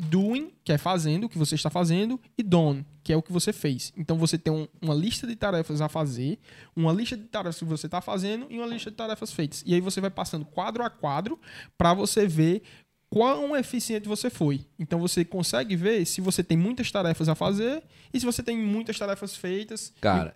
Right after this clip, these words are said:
Speaker 1: o
Speaker 2: e,
Speaker 1: tempo que você tá
Speaker 2: e
Speaker 1: passando.
Speaker 2: vou aproveitar, Pinheiro. Quem tiver ouvindo, que tiver uma empresa pequena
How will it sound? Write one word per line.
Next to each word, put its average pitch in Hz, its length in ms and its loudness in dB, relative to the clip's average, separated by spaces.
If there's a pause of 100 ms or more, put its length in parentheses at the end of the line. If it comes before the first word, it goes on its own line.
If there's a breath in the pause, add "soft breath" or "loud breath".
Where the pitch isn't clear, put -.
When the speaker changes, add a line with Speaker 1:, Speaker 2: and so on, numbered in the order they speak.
Speaker 1:
o 220 120 0
Speaker 2:
e, 117 100 -2
Speaker 1:
tempo 233 180 2
que - 80 -10
você 226 200 -4
tá 220 80 -6
Speaker 2:
e - 20 -6
Speaker 1:
passando. 196 320 -2
Speaker 2:
vou 131 100 4
aproveitar, 127 840 0 (200)
Pinheiro. 85 360 -4 (500)
Quem 180 260 -4 (160)
tiver 160 220 2
ouvindo, 90 420 0
que 113 120 -12
tiver 110 340 0
uma 117 80 2
empresa 98 360 -2
pequena 80 680 -6